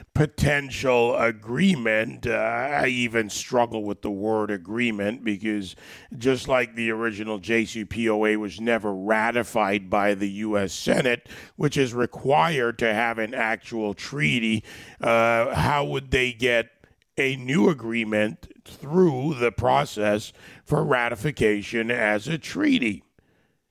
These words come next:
The same time, news coming out of Israel, a former Mossad chief, uh, telling how Israel carried out countless operations.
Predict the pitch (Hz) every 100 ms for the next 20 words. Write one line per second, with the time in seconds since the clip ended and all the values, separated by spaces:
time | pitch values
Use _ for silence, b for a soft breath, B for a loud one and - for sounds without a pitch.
0 | _ - 160 185 180 160 143 170 147 127
1 | 131 147 - 151 147 127 120 113 113 127
2 | 120 110 107 110 110 101 95 120 110 107
3 | 101 92 - 113 107 95 - 127 117 101
4 | - B B B B 120 120 120 113 151
5 | 160 139 127 120 120 127 131 123 120 113
6 | 123 120 117 113 107 - - 143 160 208
7 | 277 139 135 - 135 127 - 117 110 113
8 | 123 120 - 90 - 95 -